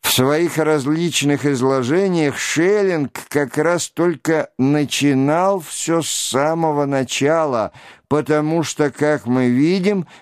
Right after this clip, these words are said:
предшествующие изложения его не удовлетворяли, и он всегда находился в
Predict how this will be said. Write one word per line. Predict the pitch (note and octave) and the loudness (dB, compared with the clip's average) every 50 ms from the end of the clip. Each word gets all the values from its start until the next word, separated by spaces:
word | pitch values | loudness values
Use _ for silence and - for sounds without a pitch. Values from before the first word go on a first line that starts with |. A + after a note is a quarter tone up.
| _ _ | _ _
предшествующие | - E3 F3 F#3 F#3 D3 - - - D#3 E3+ F#3 G3+ G#3+ G#3 - - - F#3+ F#3+ G3+ G3+ G3 G3 F3+ - - - E3+ F#3 F#3+ F#3+ F#3+ F3 - - C#3+ F3 F3+ | 0 2 2 2 2 0 -4 -4 -2 0 0 2 2 0 -2 -2 -2 -2 0 2 2 2 2 2 0 0 0 0 2 2 2 2 2 0 0 0 0 2 2
изложения | E3+ D#3+ E3+ F3 F3 F3 D#3 D3+ E3+ F3 F3+ F3+ F3+ F3 E3+ E3+ E3+ E3+ E3 E3 | 2 2 0 0 0 0 0 0 0 2 0 0 0 0 0 0 0 0 0 0
его | D#3 C#3+ D3+ D#3+ D#3 C#3 C#3 D3 E3+ F#3 | 2 2 2 2 2 2 2 2 2 2
не | F#3 F3 E3+ E3 D#3+ | 0 0 0 0 2
удовлетворяли, | D3 C#3 C3 A#2+ G#2+ A#2+ A#2+ A2+ A2+ A2+ A2+ A2+ F#2+ - G#2 G#2 G#2 G#2 G2+ G#2+ B2 C#3+ F3 G3 G3 E3+ B2 G#2+ F#2+ E2 - _ - - - - - | 2 2 0 0 0 0 0 2 2 2 0 0 -2 -2 -2 -2 0 0 0 2 2 2 2 2 0 0 0 -2 -2 -4 -6 _ -18 -18 -18 -6 -2
и | - C3+ D3+ | 2 2 4
он | E3 E3+ F3+ F#3+ F#3+ F3 | 4 4 2 0 -2 -4
всегда | C#3+ - - - E3+ E3 D3 D3 C#3+ D3 E3+ F3+ G3 G3+ | -6 -6 -2 -2 -2 -2 -2 -2 -2 0 0 2 2 0
находился | G3 F#3+ E3 - E3 D#3 D3 C#3+ D3+ F#3 F#3+ E3+ - - E3 D#3+ D3+ B2+ - | 0 -2 -2 -2 -2 -2 0 0 0 0 0 0 0 0 0 0 0 -2 -4
в | - - - | -8 -16 -18